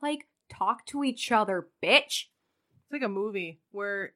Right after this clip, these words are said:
Speaker 2: everything could literally be solved by them having a conversation.
Speaker 1: I hate those movies. I'm like, "Sit down and talk out your problems like grown-ass adults."
Speaker 2: We're literally in the middle of watching a movie like that, though.
Speaker 1: Oh my God. So we, we started out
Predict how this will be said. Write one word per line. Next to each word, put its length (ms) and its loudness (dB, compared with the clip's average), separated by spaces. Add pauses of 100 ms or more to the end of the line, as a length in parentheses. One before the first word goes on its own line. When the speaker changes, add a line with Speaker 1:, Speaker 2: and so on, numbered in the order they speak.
Speaker 2:
everything 520 -2
could 200 -8
literally 380 0
be 140 -6
solved 440 2
by 160 2
them 200 -4
having 320 0
a 80 -8
conversation. 920 -8 (100)
Speaker 1:
I 360 -2
hate 320 -2
those 260 6
movies. 500 0
I'm 140 2
like, 200 0
"Sit 380 2
down 440 4
and 160 -2
talk 300 4
out 120 4
your 120 0
problems 640 2
like 240 -2
grown-ass 720 0
adults." 500 2
Speaker 2:
We're 120 0
literally 420 2
in 80 0
the 80 2
middle 220 4
of 100 2
watching 380 0
a 40 -4
movie 300 -2
like 240 -10
that, 260 -8
though. 280 -10 (160)
Speaker 1:
Oh 120 2
my 140 0
God. 320 2
So 140 0
we, 420 0
we 160 -2
started 400 0
out 380 4